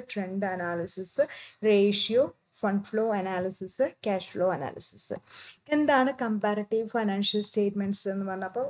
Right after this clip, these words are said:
ഒ-, ഒന്നിലധികം വർഷങ്ങളിലെ ഡാറ്റ, രണ്ടോ അതിലധികം വർഷങ്ങളിലെ ഡാറ്റ തമ്മിൽ കമ്പയർ ചെയ്യുന്ന സ്റ്റേറ്റ്മെന്റ് ആണ് കമ്പാരറ്റീവ് ഫിനാൻഷ്യൽ സ്റ്റേറ്റ്മെന്റ്. അപ്പോൾ ഒന്നാമത്തെ വർഷത്തെക്കാളും രണ്ടാമത്തെ വർഷം നോക്കുമ്പോൾ ഡാറ്റയിൽ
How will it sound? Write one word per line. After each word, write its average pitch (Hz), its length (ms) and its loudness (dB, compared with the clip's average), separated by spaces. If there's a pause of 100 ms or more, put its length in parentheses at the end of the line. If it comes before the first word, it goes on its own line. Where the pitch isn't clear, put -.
(120)
ഒ-, 214 320 2 (120)
ഒന്നിലധികം 262 640 0
വർഷങ്ങളിലെ 233 560 0
ഡാറ്റ, 196 340 -2
രണ്ടോ 190 400 0
അതിലധികം 208 540 -2
വർഷങ്ങളിലെ 208 560 0
ഡാറ്റ 196 360 0
തമ്മിൽ 208 360 -2 (360)
കമ്പയർ 208 300 4
ചെയ്യുന്ന 208 500 0
സ്റ്റേറ്റ്മെന്റ് 202 560 0
ആണ് 196 220 0
കമ്പാരറ്റീവ് 226 500 -2
ഫിനാൻഷ്യൽ 202 500 0
സ്റ്റേറ്റ്മെന്റ്. 151 680 -6 (360)
അപ്പോൾ - 140 2
ഒന്നാമത്തെ 233 500 2
വർഷത്തെക്കാളും 220 640 0
രണ്ടാമത്തെ 214 520 -2
വർഷം 214 420 -6 (500)
നോക്കുമ്പോൾ 190 520 2 (320)
ഡാറ്റയിൽ 214 540 4